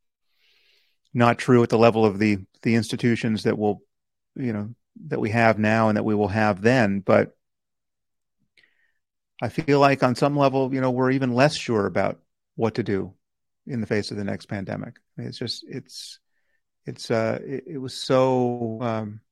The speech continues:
you know, the res-, the response to the response has been so divisive and crazy making, uh, that it's,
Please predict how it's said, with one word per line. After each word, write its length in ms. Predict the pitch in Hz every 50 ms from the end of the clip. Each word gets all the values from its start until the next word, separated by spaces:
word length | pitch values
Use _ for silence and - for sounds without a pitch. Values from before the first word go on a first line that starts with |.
| _ _
you 60 | 139
know, 140 | 120 113 113
the 100 | 117 120
res-, 180 | 123 123 -
the 440 | - - 127 139 147 123 135 123 123
response 560 | 127 127 127 - - - 147 151 165 160 160
to 100 | - 165
the 80 | 139 139
response 520 | 127 120 - - 143 147 135 120 113 110
has 100 | - 117
been 160 | 107 - 120 110
so 180 | - 135 127
divisive 720 | 127 123 120 101 113 113 120 123 123 - 120 107 104 101 104 -
and 240 | - 120 110 107 107
crazy 340 | - 131 117 123 127 120 117
making, 520 | 101 95 95 92 - 98 101 101 104 - - _ -
uh, 220 | 127 120 117 117 -
that 320 | 110 113 107 110 113 - _ _ -
it's, 340 | 135 123 - - - -